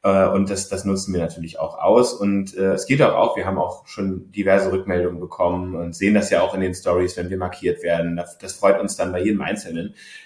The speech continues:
der das tut. Ähm, weil das ist ja das, das schönste Geschenk, was einer Marke gemacht werden kann. Wenn man in so einer Instagram-Story, äh,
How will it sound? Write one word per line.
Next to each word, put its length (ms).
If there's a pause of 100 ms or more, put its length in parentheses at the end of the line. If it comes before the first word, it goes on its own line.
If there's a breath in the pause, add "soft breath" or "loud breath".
der 100
das 220
tut. 280 (480 soft breath)
Ähm, 480
weil 100
das 140
ist 120
ja 100
das, 200
das 100
schönste 300
Geschenk, 380
was 180
einer 80
Marke 300
gemacht 320
werden 200
kann. 220
Wenn 80
man 200
in 180
so 100
einer 200
Instagram-Story, 920
äh, 300